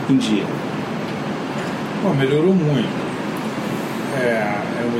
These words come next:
Speaker 2: lembro quando voltei pro Brasil, o primeiro, único curso de teoria econômica decente, de microeconomia, que andava era na fundação, <laughs> que dava, né? E o Simons, mais macroeconomia, dava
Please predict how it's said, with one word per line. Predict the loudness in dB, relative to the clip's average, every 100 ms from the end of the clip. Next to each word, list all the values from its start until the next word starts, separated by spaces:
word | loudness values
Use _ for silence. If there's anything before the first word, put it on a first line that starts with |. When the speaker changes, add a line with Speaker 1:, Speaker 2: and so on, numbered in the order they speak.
| 0
Speaker 2:
lembro | 0 0
quando | 0 2
voltei | 2 2 0
pro | 0
Brasil, | 0 2 2 0
o |
primeiro, | 2 0 2
único | 2 2 0
curso | 0 -2 -2
de | 0
teoria | 2 4
econômica | 2 2 0 2 0 0 -2 -2 -4 -4 -4 -4 -4 -4 -2
decente, | -2 -2 0 2
de | 0 0
microeconomia, | 0 -2 -2 -2 -2 -2
que | -2 0
andava | 0 2 0
era | 0 0 0 -2 -2 -4 -4 -4 -4 -4 -2
na | -2 -2 0
fundação, | 2 2 2 0 2 2
<laughs> | 2
que | 0 2
dava, | 2 2 0
né? | 0 -2 -2 -4 -4 -4 -4 -4 -4 -4 -2
E | 0
o | 0
Simons, | 0 2 2 2 2 0 -2 -2
mais | -2 0
macroeconomia, | 0 0 -2 0 0 2 2 2 2
dava | 2